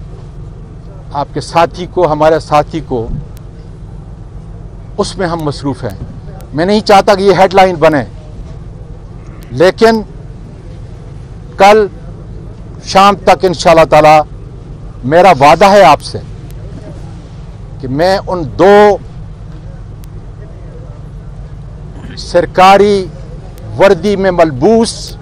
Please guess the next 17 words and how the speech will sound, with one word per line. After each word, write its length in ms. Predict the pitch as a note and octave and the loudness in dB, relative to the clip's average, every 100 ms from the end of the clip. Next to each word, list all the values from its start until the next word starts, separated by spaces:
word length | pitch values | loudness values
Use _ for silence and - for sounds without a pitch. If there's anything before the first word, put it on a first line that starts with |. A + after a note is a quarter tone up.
| - - - - - - - | -16 -16 -16 -16 -16 -14 -2
उन 120 | A3 G3 | 0 2
गुंडों 440 | C#3 G#3 A#3 A3+ | 4 4 6 6
का 140 | F#3 F#3+ | 6 4
नाम 220 | F#3 F3+ | 4 4
बताऊंगा, 680 | E3 D#3+ E3+ E3 D3+ C#3+ C#3+ - - - - - - - - - - - - | 4 4 2 4 6 6 2 -10 -16 -16 -16 -16 -16 -16 -16 -16 -14 -14 -4
जिसके 380 | - A#3 - G#3 | 2 2 4 4
ज़रिए 360 | F3 F#3 G3 G3 | 6 4 6 4
से 160 | - | 4
आपका 360 | F#3+ F3+ - G#3 - C4 | 4 4 4 2 2 4
पूरा 260 | D4 C4 - | 6 6 6
पाकिस्तान, 540 | A#3+ A3+ G#3+ - B3 A3 | 4 4 2 2 2 2
हर 300 | A3+ C4+ A#3 - - - - | 4 4 2 -4 -16 -8 4
आपके 360 | A#3+ A#3+ - G#3+ | 4 4 4 2
ब्यूरोक्रेट, 920 | A2+ G#3 B3+ B3+ - A#3 A3+ G#3 E3+ - - | 2 4 6 6 6 6 8 6 4 -2 2
आपके 340 | G3+ A3+ A#3 G#3 | 4 4 4 0
कारोबारी 720 | - B3 C4+ B3+ B3 B3 A3+ | 4 6 6 8 8 8 6
हलके, 440 | A3 - A#3+ | 4 4 6